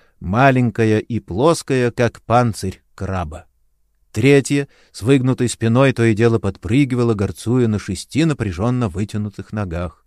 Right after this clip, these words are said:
Четвертое напоминало лошадь, покрытую плотной попоной из белых перьев. За вьючными тварями плелись прочие паломники, причем Блунер,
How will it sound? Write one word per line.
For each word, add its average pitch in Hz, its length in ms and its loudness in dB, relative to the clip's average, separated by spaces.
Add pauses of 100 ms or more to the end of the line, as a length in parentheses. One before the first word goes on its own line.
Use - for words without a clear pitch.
(340)
Четвертое 214 580 0
напоминало 151 600 2
лошадь, 135 520 0
покрытую 120 560 0
плотной 113 400 2
попоной 139 540 2
из 104 140 -4
белых 110 340 -2
перьев. 85 560 -8 (320)
За 120 180 -2
вьючными 113 520 0
тварями 117 580 2 (240)
плелись 127 500 0
прочие 123 520 0
паломники, 92 720 -4 (280)
причем 104 460 -4
Блунер, 180 500 -2